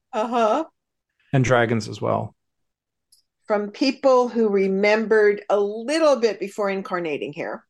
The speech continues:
Speaker 1: 'cause
Speaker 2: Yep.
Speaker 1: most of the time it was blocked, they were shown,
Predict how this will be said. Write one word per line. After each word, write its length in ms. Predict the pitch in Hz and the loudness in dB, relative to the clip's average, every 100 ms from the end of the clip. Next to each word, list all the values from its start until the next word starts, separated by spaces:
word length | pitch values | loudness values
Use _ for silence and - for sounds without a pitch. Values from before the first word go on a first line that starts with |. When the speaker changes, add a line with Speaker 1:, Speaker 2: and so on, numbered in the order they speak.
| _ _ _ _ _ _ | _ _ _ _ _ _
Speaker 1:
'cause 240 | 175 180 | -2 -2
Speaker 2:
Yep. 80 | - - | -4 0
Speaker 1:
most 180 | 202 202 | 0 2
of 80 | 202 | 0
the 60 | |
time 160 | 208 180 | 0 0
it 80 | 165 | -2
was 140 | 175 | -6
blocked, 600 | - 190 165 147 - - _ _ _ _ _ _ _ - | -2 2 4 2 -2 -16 _ _ _ _ _ _ _ -2
they 280 | 233 277 | 2 2
were 160 | 339 330 | 2 2
shown, 580 | - - 269 254 240 | 0 0 4 4 2